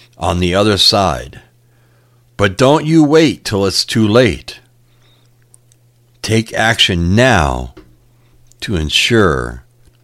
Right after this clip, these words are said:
your future survival in this world for you and your family. Thank you for joining me on this video today. I am Survival Preparedness for Beginners.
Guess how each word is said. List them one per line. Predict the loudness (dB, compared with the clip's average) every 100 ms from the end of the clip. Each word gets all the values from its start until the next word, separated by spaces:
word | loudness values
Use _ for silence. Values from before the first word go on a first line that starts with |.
| _ -6
your | -6
future | -4 0 0 0 -4
survival | -4 -6 -2 0 2 2 -2 -10 -14 -18 -20 _ _ _ _ _ _ _ _ -8
in | -6 -2
this | -2 -2
world | 2 2 2 -2 -8
for | -8 -4
you | -2 -2
and | -2
your | -4 -6
family. | -4 -2 -2 -4 -8 -10 -14 -18 _ _ _ _ _ _ _ _ -20 -20 -20 _ _ _ _ _ _ -6
Thank | -4 -2
you | -4
for | -4
joining | 0 2 4
me | 4
on | 2
this | 2 0 0
video | 0 2 0
today. | 0 2 4 4 2 -2 -12 _ -20 -20 -20 -20 _ _
I | 0 2
am | 2
Survival | 0 0 2 2 2 0
Preparedness | 0 2 2 2 0
for | -2 -4 -4
Beginners. | -2 0 2 2 0 -2 -4